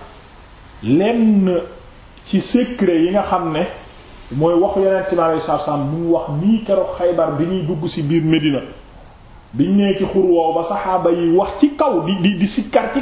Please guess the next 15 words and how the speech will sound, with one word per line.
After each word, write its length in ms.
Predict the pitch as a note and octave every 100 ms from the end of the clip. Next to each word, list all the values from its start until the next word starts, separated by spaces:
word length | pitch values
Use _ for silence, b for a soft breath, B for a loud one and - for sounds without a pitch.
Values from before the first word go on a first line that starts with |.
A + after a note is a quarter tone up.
| -
kaw, 220 | C#4 - - - - - - - - - - -
ci 120 | -
lañuy 480 | E3 E3+ E3+ D#3 D3 C#3+
retrouver 520 | E3 E3+ F3 D#3+ D3+
yenn 320 | C#3+ D3+ E3 D#3+
secret 460 | - D3+ - C#3
yi 140 | C#3+ C#3+
tax 180 | D3 -
mu, 180 | D3 D3+ - - - - - - - - - - - - - - - B2+
mu 140 | C#3 D3
wax 160 | D3
leen 260 | D3+ C#3+ C#3
ñu 80 | C#3
bàyyi 340 | C3+ C3 B2
loolu. 240 | A#2 G#2+